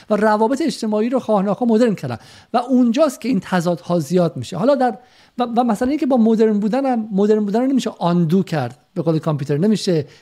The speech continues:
دکمه رو زد و آندو برش کرد، حالا غیر مدرن کرد.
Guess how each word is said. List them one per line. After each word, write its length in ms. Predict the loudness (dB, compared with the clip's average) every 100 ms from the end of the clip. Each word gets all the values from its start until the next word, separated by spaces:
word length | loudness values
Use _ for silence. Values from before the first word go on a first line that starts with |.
| _
دکمه 300 | 0 0 0
رو 100 | 0
زد 220 | 2 0
و 40 | -2
آندو 440 | -2 0 0 0
برش 320 | 0 0 0
کرد، 300 | -2 -4 -4
حالا 320 | -4 0 0 -2 -8 _ -2
غیر 220 | 0 2
مدرن 380 | 2 2 0 -2
کرد. 280 | -6 -10